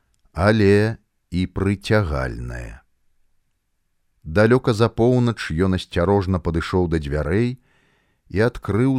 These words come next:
замок металічным ключом. Маці не абазвалася, значыць, спала, як і спалі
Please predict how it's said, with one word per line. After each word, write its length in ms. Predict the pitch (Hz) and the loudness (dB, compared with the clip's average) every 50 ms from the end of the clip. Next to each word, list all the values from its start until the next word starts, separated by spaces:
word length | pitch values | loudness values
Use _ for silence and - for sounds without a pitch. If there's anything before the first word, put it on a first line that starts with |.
| 107 | -2
замок 480 | 95 104 98 87 82 87 95 - - - | 0 0 0 0 0 -2 -4 -4 -4 -4
металічным 800 | 87 85 - - 73 67 71 76 73 - - - 76 78 76 71 | -4 -4 -4 -4 -6 -6 -6 -8 -10 -10 -10 -8 -6 -6 -6 -8
ключом. 640 | - 76 73 73 - - - 60 57 52 50 50 - _ _ _ _ _ _ _ _ _ _ _ _ _ _ _ _ _ _ - | -8 -8 -8 -8 -10 -12 -12 -12 -12 -12 -14 -16 -18 _ _ _ _ _ _ _ _ _ _ _ _ _ _ _ _ _ _ -8
Маці 800 | - 85 87 104 131 143 143 - - - 139 135 139 143 139 - | -4 -2 0 0 0 -2 -2 -6 -6 -2 0 0 0 0 -2 -4
не 220 | - 98 101 104 110 117 | -4 -4 -2 0 0 0
абазвалася, 960 | 123 123 147 143 123 101 92 82 87 90 90 87 87 87 - - - 95 92 92 - _ _ _ _ _ _ _ _ _ _ _ | 0 0 0 -2 -2 -4 -4 -2 0 0 2 0 0 -4 -6 -6 -8 -8 -8 -10 -12 _ _ _ _ _ _ _ _ _ _ _
значыць, 720 | - 80 76 73 78 90 101 107 110 - - - 90 80 - | -12 -10 -8 -6 -2 -2 0 0 -2 -2 -6 -8 -10 -10 -12
спала, 720 | - - - - - - 85 101 117 120 123 123 123 123 - _ _ _ _ _ _ _ _ _ _ _ - | -14 -16 -16 -14 -8 -4 -2 -2 0 -2 -2 -4 -6 -8 -12 _ _ _ _ _ _ _ _ _ _ _ -12
як 340 | 82 82 113 131 - - | -4 -2 -2 -2 -2 -6
і 20 | - | -10
спалі 680 | - - - - 104 123 139 135 131 123 123 120 - | -10 -12 -8 -4 -2 -2 -2 -2 -2 -2 -4 -4 -6